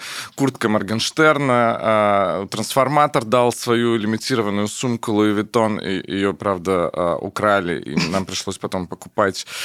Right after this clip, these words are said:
Э, в общем, цепь, э, из доставки Собчак, э, тиктокеры отрезали свои голубые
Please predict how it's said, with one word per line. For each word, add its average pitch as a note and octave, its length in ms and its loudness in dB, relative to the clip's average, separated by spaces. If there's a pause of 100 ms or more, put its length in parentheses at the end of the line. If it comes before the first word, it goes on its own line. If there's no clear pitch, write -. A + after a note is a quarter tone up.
(240)
Э, F#2 500 4
в F#2+ 60 -2
общем, G#2 800 -2
цепь, C#3 400 0
э, G#2 420 4
из G#2 120 -4
доставки A2+ 520 -2
Собчак, C3+ 800 0
э, F#2+ 800 2
тиктокеры A2 880 0
отрезали G#2 720 0
свои G2 420 -4
голубые G2 640 0